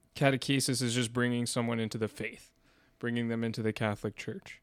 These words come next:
But in reality, it's just bringing them to the feet of Jesus and letting him do the rest.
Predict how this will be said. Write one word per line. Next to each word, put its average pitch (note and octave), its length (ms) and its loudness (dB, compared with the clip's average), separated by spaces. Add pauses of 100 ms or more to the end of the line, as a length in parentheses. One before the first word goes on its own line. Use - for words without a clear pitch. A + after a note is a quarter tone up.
(680)
But B2 200 8 (220)
in B2 180 4
reality, A2+ 720 4
it's - 300 -2
just - 300 0
bringing A#2 420 2
them A2+ 420 -2 (540)
to B2 120 0
the G#2 120 -2
feet B2 260 4
of A#2+ 100 2
Jesus A#2 640 -2 (140)
and A2+ 180 0
letting A2+ 260 -2
him G#2+ 240 -2
do A2 120 0
the G#2+ 100 -2
rest. G2+ 440 -6